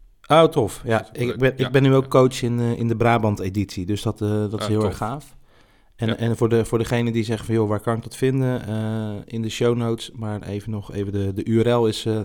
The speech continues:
Speaker 1: health innovation school punt N L.
Speaker 2: Ja,
Speaker 1: En, eh,
Speaker 2: oké,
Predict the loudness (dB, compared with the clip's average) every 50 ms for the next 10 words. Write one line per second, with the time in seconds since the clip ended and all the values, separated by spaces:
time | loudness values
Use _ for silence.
0 | -6 -6 -4 -2 -2 -2 0 0 -2 -2 0 0 0 0 0 0 -4 -6 -6 -6
1 | -2 -2 -2 0 -2 -4 -6 -4 -4 -4 -4 -4 -8 -8 -8 -8 -8 -8 -10 -12
2 | -16 -18 _ -20 -20 _ _ _ _ _ _ _ _ _ _ _ _ _ _ _
3 | _ _ _ _ _ _ -6 -4 -4 -4 -4 -8 -10 -10 -10 -10 -10 -10 -12